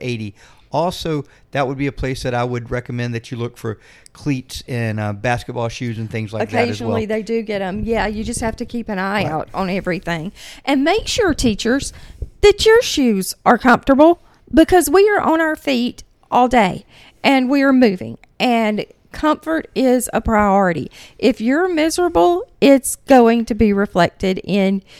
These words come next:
Speaker 2: your mood and how you feel throughout the day. So make sure your shoes feel good.
Speaker 1: You know, and I think that's for probably any profession that people are on their
Speaker 2: Yes.
Speaker 1: feet,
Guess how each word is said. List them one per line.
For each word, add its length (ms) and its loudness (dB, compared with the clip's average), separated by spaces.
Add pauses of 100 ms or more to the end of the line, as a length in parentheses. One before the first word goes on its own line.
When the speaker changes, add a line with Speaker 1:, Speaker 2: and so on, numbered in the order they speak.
(220)
Speaker 2:
your 220 -4
mood 500 -4
and 220 -4
how 300 -6
you 240 -8
feel 420 -4
throughout 500 -6
the 100 -2
day. 280 -2
So 160 -6
make 280 -2
sure 260 -8
your 180 -12
shoes 400 -10
feel 260 -2
good. 420 0
Speaker 1:
You 80 -4
know, 100 2
and 80 0
I 40 -2
think 220 -2
that's 160 -2
for 160 -2
probably 360 0
any 120 -2
profession 600 -2
that 340 -4
people 220 0
are 80 4
on 120 2
their 100 0
Speaker 2:
Yes. 60 -10
Speaker 1:
feet, 220 -2